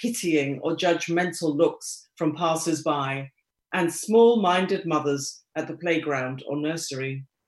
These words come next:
Yaz was never told off for speaking her mind, although she was told off for swearing because she needed to develop her vocabulary.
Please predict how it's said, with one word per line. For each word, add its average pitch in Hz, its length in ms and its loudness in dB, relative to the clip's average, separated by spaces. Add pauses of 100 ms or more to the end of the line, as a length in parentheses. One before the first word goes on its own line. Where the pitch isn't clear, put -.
(1000)
Yaz 277 380 4
was 233 140 2
never 247 220 8
told 240 300 4
off 240 200 4
for 185 80 -2
speaking 214 440 2
her 190 140 0
mind, 156 460 4 (300)
although 202 260 4
she 196 220 0
was 208 300 4
told 185 220 0
off 180 180 2
for 175 60 -6
swearing 147 680 2 (180)
because 202 220 0
she 202 180 4
needed 175 400 2
to 151 120 -10
develop 151 440 2
her 143 160 2
vocabulary. 147 840 0